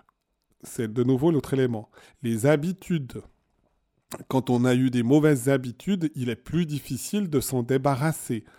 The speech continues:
et donc on risque de chuter plus facilement. Les affections immodérées, justement, des choses, des comportements qui, qui ont été faux dans notre vie, eh bien, ont une influence.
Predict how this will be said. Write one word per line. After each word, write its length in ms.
et 120
donc 320
on 140
risque 320
de 120
chuter 480
plus 280
facilement. 800
Les 300
affections 760
immodérées, 840
justement, 760
des 100
choses, 420
des 300
comportements 720
qui, 500
qui 100
ont 100
été 500
faux 640
dans 180
notre 320
vie, 360
eh 100
bien, 340
ont 160
une 160
influence. 680